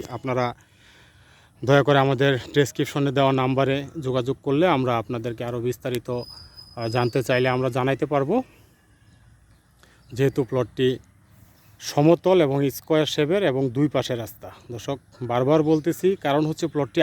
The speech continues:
আসলেই অনেক সুন্দর, পর্যাপ্ত সুন্দর একটি প্লট। এত সুন্দর প্লট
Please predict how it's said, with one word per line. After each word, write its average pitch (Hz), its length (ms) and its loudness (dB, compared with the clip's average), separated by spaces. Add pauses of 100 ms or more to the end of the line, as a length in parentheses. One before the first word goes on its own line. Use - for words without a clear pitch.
আসলেই 175 340 4
অনেক 165 140 2
সুন্দর, 160 340 0 (1160)
পর্যাপ্ত 175 480 2 (160)
সুন্দর 156 260 2 (100)
একটি 156 140 -6 (100)
প্লট। 147 220 -2 (760)
এত - 100 -12 (140)
সুন্দর 156 320 4
প্লট 143 320 0